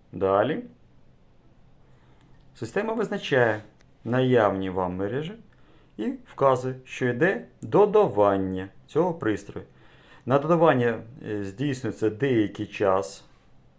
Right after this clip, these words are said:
на що вказує відповідний індикатор біля назви зарядного пристрою. Тут воно представлено за допомогою іерогліфів. Потім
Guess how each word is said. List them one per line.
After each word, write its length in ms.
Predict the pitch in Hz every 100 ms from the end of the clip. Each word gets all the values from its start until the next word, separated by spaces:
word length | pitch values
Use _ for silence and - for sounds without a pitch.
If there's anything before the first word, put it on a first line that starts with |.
| _ _ _ _ _ _ - -
на 200 | 110 117
що 240 | - 123
вказує 480 | - 120 117 107 104
відповідний 640 | 110 107 110 110 107 107
індикатор 680 | 101 110 - 104 101 107 113
біля 480 | 95 107 104 107 -
назви 640 | 104 110 107 101 98 95 101 -
зарядного 680 | 90 104 107 101 98 101 98
пристрою. 600 | 98 98 98 - 104 113 - - - _ _ -
Тут 180 | 110 107
воно 160 | 107 104
представлено 640 | 107 - 101 98 95 95
за 80 | 98
допомогою 560 | 98 104 98 92 98
іерогліфів. 600 | 98 98 95 123 - 190 -
Потім 340 | 107 104 110